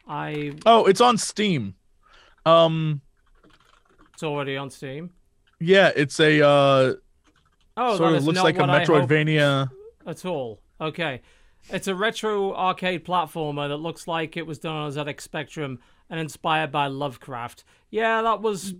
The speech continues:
Speaker 1: I was hoping for something a little bit more than that. Never mind. Oh well. Oh well. All right, moving on.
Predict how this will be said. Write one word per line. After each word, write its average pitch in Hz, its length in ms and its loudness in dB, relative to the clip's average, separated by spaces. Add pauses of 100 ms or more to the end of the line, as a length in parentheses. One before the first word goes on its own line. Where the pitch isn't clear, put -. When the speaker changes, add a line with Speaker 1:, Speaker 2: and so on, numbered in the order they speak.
Speaker 1:
I 220 100 0
was 240 140 -2
hoping 247 340 -2
for 208 80 -12
something 196 380 -8
a 180 40 -6
little 170 160 -6
bit 143 120 -8
more 131 220 -8
than 117 100 -14
that. 131 200 -10 (180)
Never 143 160 -14
mind. 120 340 -12 (1120)
Oh 185 100 -2
well. 147 520 -2 (280)
Oh 175 200 -4
well. 139 600 -6 (2250)
All 160 60 -14
right, 147 300 -8
moving 156 580 -8
on. 151 800 -12